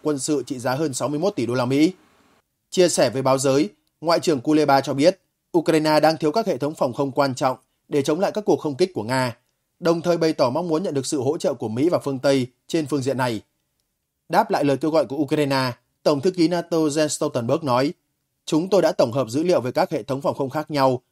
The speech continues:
mà các quốc gia thành viên có trong nato và tập trung vào các hệ thống Patriot.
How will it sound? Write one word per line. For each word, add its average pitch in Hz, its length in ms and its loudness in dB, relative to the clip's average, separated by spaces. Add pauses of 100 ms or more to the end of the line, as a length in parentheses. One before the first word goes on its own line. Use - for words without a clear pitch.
(120)
mà 143 140 -2
các 202 240 0
quốc 208 120 2
gia 165 160 2
thành 117 220 -8
viên 135 180 0
có 120 120 0
trong 143 180 -4
nato 135 240 0 (540)
và 147 160 2
tập 147 220 -2
trung 185 180 -6
vào 170 100 0
các 175 80 -4
hệ 185 120 -2
thống 180 160 -6
Patriot. 151 440 2